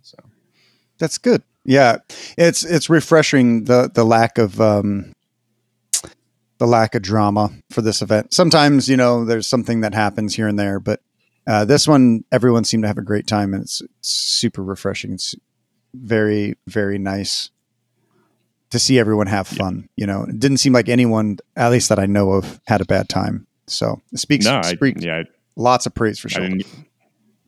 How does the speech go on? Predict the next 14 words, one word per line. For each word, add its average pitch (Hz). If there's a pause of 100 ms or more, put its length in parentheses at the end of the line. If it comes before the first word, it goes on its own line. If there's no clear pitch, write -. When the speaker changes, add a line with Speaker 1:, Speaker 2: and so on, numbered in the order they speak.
Speaker 1:
for -
sure. 85
Yeah, 85
I 95
didn't 101
hear 95
anything 90
either. 90
Certainly 85
didn't 82
experience 80
anything. 80 (600)
Speaker 2:
So 127
Giacomo, 139